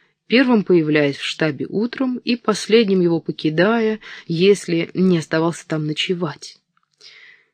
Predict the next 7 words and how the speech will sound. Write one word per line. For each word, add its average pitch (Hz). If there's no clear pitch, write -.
В -
последнее 269
воскресенье 214
перед 180
выборами 247
Ратлиджи 175
перебрались 165